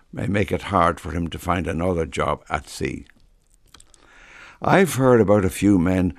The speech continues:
who never recovered from the disaster, went into decline, lost their spirit. However, I once came across a man who had weathered the storms of his seafaring life with remarkable humour and resilience.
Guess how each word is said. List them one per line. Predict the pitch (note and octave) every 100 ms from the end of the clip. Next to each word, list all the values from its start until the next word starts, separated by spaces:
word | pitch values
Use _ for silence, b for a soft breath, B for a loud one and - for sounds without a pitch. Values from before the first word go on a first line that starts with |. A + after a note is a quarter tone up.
| b
who | -
never | - D#2+ F2 G2 F2
recovered | E2+ D#2 - E2 E2
from | - F2 D#2
the | D#2
disaster, | C#2+ - E2+ D2+ - - - _ _
went | - - G#2
into | F#2+ D#2
decline, | - - E2+ D#2+ - D2+ _ b b b -
lost | B3 - -
their | D#2
spirit. | - - F#2+ C#2 - _ _ _ _ - _ _ _ b b b b b b
However, | - B2 E3 C#3 -
I | G#2+
once | G2 G2 F3+ -
came | - A#2+
across | G2+ - G2 -
a | E2+
man | F#2 F#2 F2+ b -
who | F2+
had | E2 E2 -
weathered | G2+ F#2+ F#2
the | D#2
storms | F2 - E2+ E2+ F2 D#2+
of | -
his | E2
seafaring | - G2 F2+ - E2+ D#2+ -
life | D#2+ D#2+ - - b b
with | - D#2
remarkable | D2+ F#2+ F#2+ F#2+ - E2 E2+
humour | - F2 D#2 - -
and | F2 E2
resilience. | E2+ E2 E2+ C2 - -